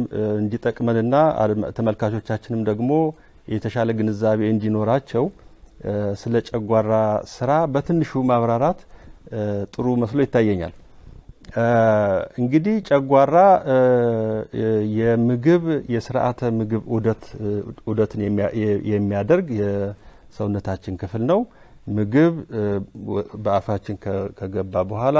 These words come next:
በምግብ መውረጃ ቧንቧ ወደ ጨጓራ ይገባና ጨጓራ ይሄንን ምግብ ይፈጭና ያዋህድና ወደ ትንሹ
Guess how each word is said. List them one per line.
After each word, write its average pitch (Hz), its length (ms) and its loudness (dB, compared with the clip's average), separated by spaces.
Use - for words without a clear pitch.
በምግብ 98 440 -6
መውረጃ 98 400 -6
ቧንቧ 117 340 -2
ወደ 135 200 -2
ጨጓራ 135 440 -4
ይገባና 139 460 0
ጨጓራ 107 480 2
ይሄንን 104 460 -2
ምግብ 113 320 2
ይፈጭና 107 600 -4
ያዋህድና 107 760 0
ወደ 104 280 -4
ትንሹ 110 360 -2